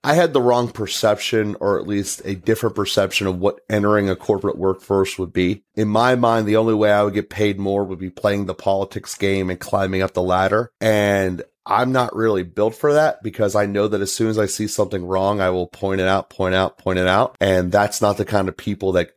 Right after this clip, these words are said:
ultimately get promoted because most people want yes men underneath them, which is a horrible fact, but it's true. And at the end of the day, I knew that. So it then became looking for my first true career out of college was something promised. You're gonna build your own business.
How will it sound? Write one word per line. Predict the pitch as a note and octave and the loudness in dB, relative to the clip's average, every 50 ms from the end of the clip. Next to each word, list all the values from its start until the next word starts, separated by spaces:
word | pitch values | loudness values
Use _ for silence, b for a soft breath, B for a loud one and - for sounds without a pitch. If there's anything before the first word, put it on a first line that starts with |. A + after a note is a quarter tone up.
| - | -2
ultimately | G2+ G2+ G2 - - - A2 F#2 F#2+ F#2 | 0 0 0 -2 -4 -4 -2 0 0 0
get | E2 - - G#2+ F2+ - - | -2 -2 -2 -2 -2 -2 -4
promoted | - - G#2 G2+ G2+ G#2 G#2 A2 A2+ A2 | -4 0 2 2 4 4 2 2 0 -2
because | - F2 F#2+ E2+ | -4 -6 -6 -2
most | - G2 F#2+ G2 - - | 0 2 0 0 0 -2
people | - G#2 F#2+ - E2+ F2+ | -4 -4 -2 -2 -2 -2
want | F#2 F#2 E2 - | 0 -2 -2 -2
yes | D#2 F#2+ F#2+ G2+ - - | -2 -2 -2 -2 -2 0
men | A#2+ A#2+ B2 C#3 C3+ - _ - | 0 0 0 0 -2 -6 _ 0
underneath | G#2 A2+ G#2 G#2+ A2 A2+ A#2 A#2+ A#2 - | 0 0 2 2 2 2 2 0 0 -2
them, | B2 A#2 A#2+ B2+ C3 - | -2 0 -2 -2 -6 -8
which | - F#2 G2 F#2 - - | -8 -6 -6 -6 -4 -4
is | F#2+ F2+ | -6 -6
a | G#2 G2+ F#2 F2+ _ _ | -8 -10 -14 -14 _ _
horrible | - D#3+ G3 F#3+ D#3+ C3+ A2 G#2 G#2+ G#2 G2+ G2 F#2+ F#2+ _ | 0 2 2 2 2 0 0 0 0 0 0 -2 -4 -8 _
fact, | - - - G#2+ G2 G2 G2+ G#2+ - - - - - | -12 -8 -6 -6 -4 -4 -6 -6 -8 -10 -14 -8 -4
but | G#2+ F#2+ F2 | -4 -4 -4
it's | F2+ - - | -6 -12 -12
true. | - - - G#2 F#2 F2+ F2+ A2+ - _ - | -12 -8 -6 -4 -4 -4 -4 -6 -10 _ -2
And | - A2+ A2+ A2+ A2+ A2+ A2 G#2 G2+ - _ | 0 2 2 4 4 2 2 0 -4 -4 _
at | - A#2+ | -2 0
the | G#2+ A#2+ C3 | 2 2 2
end | C3 A#2+ | 2 0
of | G#2 | -2
the | G#2 | -2
day, | G#2+ D#3+ F3 E3 D3+ C3+ C3 B2 - - - | 0 0 2 2 2 2 2 0 -2 -4 -6
I | A#2+ A#2 | -4 -4
knew | A2 A2 A#2+ D3+ F3+ D3+ | -2 0 0 0 0 0
that. | G#2 F#2+ F#2 F#2+ G2 G#2 F#2+ - - | 0 0 0 0 0 0 -2 -4 -8
So | - - - A#2+ A2 G#2 G2+ G2+ G2 F#2+ F#2+ F2+ - _ - | -12 -6 -2 0 2 2 2 2 2 0 -2 -4 -4 _ -2
it | G#2+ A2+ F#2 F#2 | -2 -2 0 0
then | B2 B2 B2 A#2 | 0 0 0 0
became | A#2+ G#2+ - - - A2+ A2+ A2 G#2+ G#2+ G#2 G2+ - - _ _ _ - | -2 -4 -4 -4 -2 0 0 0 0 -2 -2 -4 -8 -12 _ _ _ -2
looking | A2+ B2 B2 A#2 - B2 A#2 G#2 | 0 0 2 2 2 -2 -2 -2
for | - - | -4 -4
my | G2+ G2 | -4 -4
first | F#2 - A2+ A2 - - - | -2 0 -2 -2 -2 -4 -8
true | - - - G#2+ G2 | -6 -2 -2 -2 -2
career | - - - G2+ G2+ G#2+ G#2 G2+ | -4 -6 -4 0 2 2 4 4
out | G2 F#2+ | 4 2
of | F#2 - | 0 -2
college | - A2+ G#2 G2+ G2 G2 F#2+ - - | 0 2 2 2 2 0 -2 -4 -4
was | G2 F#2 - | -6 -2 0
something | - G#2+ G2+ F#2+ | 0 0 0 0
promised. | F2+ - A2+ A2 A2 G#2+ G2 - - - | 0 2 2 2 2 0 -4 -6 -6 -2
You're | G#2 | 2
gonna | A2 A#2+ A2+ G#2 | 2 2 2 2
build | F2+ - A#2+ A#2+ A#2 G#2 | 0 2 2 2 2 0
your | G2+ G#2+ A2 | 0 2 2
own | G#2+ G#2 G2+ | 2 2 0
business. | - - G#2+ A2 G#2+ F#2 G2 F#2+ F2+ F2+ - - - | 0 0 0 0 0 -2 -4 -4 -4 -4 -6 -8 -12